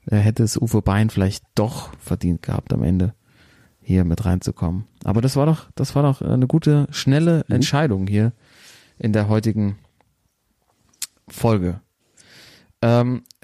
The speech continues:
Speaker 1: was ich mich noch gefragt hab zu dem Champions League Finale, und das war ja auch das Niveau, haben wir ja schon angesprochen, gucken wir vielleicht in fünf Jahren gar kein Champions League Finale mehr,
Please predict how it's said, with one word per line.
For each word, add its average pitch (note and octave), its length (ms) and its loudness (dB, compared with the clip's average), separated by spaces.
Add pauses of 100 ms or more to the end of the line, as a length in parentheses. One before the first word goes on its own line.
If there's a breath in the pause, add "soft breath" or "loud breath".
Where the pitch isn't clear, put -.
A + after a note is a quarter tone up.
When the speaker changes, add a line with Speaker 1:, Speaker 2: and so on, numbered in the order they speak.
(240)
Speaker 1:
was C3+ 220 -2
ich D#3+ 80 4
mich D#3+ 160 4
noch D3+ 120 4
gefragt C3 420 -2
hab C3 100 -2
zu B2+ 100 -2
dem A#2+ 160 2
Champions A#2+ 360 -2
League G#2 120 -6
Finale, G2+ 460 0 (1500 soft breath)
und A#2 120 2
das - 180 -4 (360)
war A2+ 260 0
ja B2 200 2
auch A#2 120 0
das A#2+ 200 -2
Niveau, C3 680 4
haben B2 180 2
wir B2 80 4
ja A#2+ 80 4
schon A#2 200 0
angesprochen, C#3+ 800 0 (540 soft breath)
gucken E3 360 0
wir D3+ 180 4
vielleicht C3+ 360 0
in C3+ 100 0
fünf D#3 280 -2
Jahren B2 140 0
gar B2 120 2
kein A#2 180 0
Champions D3+ 360 0
League - 140 -4
Finale C3+ 220 2
mehr, C3+ 220 0